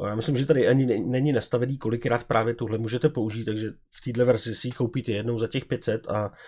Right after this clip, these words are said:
de facto ji opravujete pořád. Takže zase jenom popis toho, co jsem říkal, zahájení údržby a potom nabídka údržby, tak to už je to dialogový okno.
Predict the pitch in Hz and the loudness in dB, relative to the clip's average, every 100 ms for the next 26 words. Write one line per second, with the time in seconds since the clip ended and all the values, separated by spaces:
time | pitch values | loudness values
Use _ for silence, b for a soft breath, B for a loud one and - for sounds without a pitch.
0 | B - - - 117 101 107 110 87 107 | B -12 -8 -6 -4 -4 -4 -2 -2 -2
1 | - 104 107 101 - B B B B 104 | -4 -2 0 0 -2 B B B B -6
2 | 95 98 98 92 101 98 98 - - 117 | -6 -6 -8 -8 -6 -6 -6 -8 -6 -6
3 | - 104 101 101 - 95 123 - 120 110 | -4 -6 -6 -8 -8 -6 -4 0 2 2
4 | 113 117 117 107 113 113 107 107 98 80 | 2 2 0 -2 -2 -2 0 0 2 0
5 | - - 98 101 123 127 - 92 110 101 | -4 -6 -2 -2 -4 -6 -4 -4 -4 -6
6 | 98 101 90 - - - - - - 92 | -4 -4 -4 -6 -20 -20 -16 -14 -6 -6
7 | 104 98 98 101 98 98 - - 104 98 | -2 -2 -2 -4 -8 -8 -12 -8 -4 -4